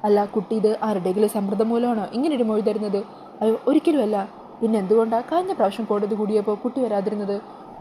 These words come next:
അത് പിന്നെ എനിക്ക് അപകടത്തിൽ പരിക്ക് പറ്റി റെസ്റ്റിലായിരുന്നു. മാത്രമല്ല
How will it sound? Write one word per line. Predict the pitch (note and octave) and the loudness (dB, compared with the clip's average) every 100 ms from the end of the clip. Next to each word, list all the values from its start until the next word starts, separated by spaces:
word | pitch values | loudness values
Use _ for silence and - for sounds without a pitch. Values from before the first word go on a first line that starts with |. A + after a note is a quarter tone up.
| - - | -14 -6
അത് | G#3 F#3+ | -2 0
പിന്നെ | G#3 G#3+ G#3+ - - | -2 -2 -6 -10 -6
എനിക്ക് | G3+ G3+ A3+ G#3 | -2 0 2 2
അപകടത്തിൽ | G3+ G3+ G3+ G3+ G#3+ G#3+ A3 A#3 - - - - | 0 0 0 0 0 0 -2 -10 -16 -20 -20 -2
പരിക്ക് | A3 G3+ G#3 | 0 0 4
പറ്റി | A3 A3 A#3 | 4 6 4
റെസ്റ്റിലായിരുന്നു. | D4+ - D4+ G#3 G#3 G#3 G3+ - - A3 | 4 2 2 2 0 -2 -6 -12 -12 -2
മാത്രമല്ല | G3+ G3 A3 G#3+ | 0 2 2 2